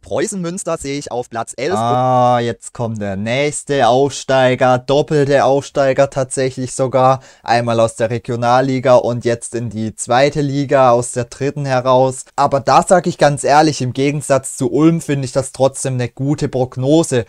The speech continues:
Speaker 2: Weil jetzt mal ehrlich, wer hat denn vor der Saison gedacht, dass die überhaupt in die Top zehn kommen als Aufsteiger? Ich glaub nicht allzu viele, vielleicht ein paar wenige.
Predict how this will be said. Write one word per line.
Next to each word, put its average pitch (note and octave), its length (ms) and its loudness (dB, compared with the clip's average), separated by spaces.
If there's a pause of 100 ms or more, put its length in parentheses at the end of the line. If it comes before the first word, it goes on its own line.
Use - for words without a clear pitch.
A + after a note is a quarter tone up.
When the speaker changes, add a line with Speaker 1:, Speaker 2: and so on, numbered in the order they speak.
Speaker 2:
Weil C#3+ 200 0
jetzt E3 260 0
mal D3 160 0
ehrlich, C#3 400 2
wer D#3 140 2
hat D3 100 -2
denn C3+ 140 -4
vor C#3+ 280 2
der D#3+ 120 4
Saison C#3+ 460 0
gedacht, C#3 480 2
dass C3+ 180 0
die C3+ 140 -4
überhaupt B2+ 460 0
in C3+ 120 -4
die A#2+ 100 -4
Top - 280 -6
zehn D3+ 360 -2
kommen D#3+ 360 0
als B2+ 200 -4
Aufsteiger? D3+ 800 2 (180)
Ich - 160 -10
glaub C#3 280 2
nicht D3 260 -8
allzu F3 340 4
viele, F3 420 2
vielleicht C#3+ 380 0
ein B2+ 120 -4
paar A#2+ 220 0
wenige. F3 560 4